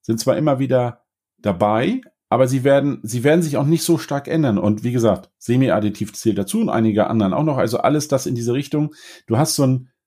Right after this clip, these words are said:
Basis-Stack, der ist immer irgendwie dabei.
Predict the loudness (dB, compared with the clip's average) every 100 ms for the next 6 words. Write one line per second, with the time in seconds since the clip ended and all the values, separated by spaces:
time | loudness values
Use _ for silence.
0 | _ _ _ 0 2 2 0 -4 -8 -10
1 | -14 _ _ _ _ _ _ _ -16 -2
2 | 0 0 0 0 0 -4 -6 0 2 2
3 | 0 -2 -2 -2 -2 -4 -2 -2 0 0
4 | -2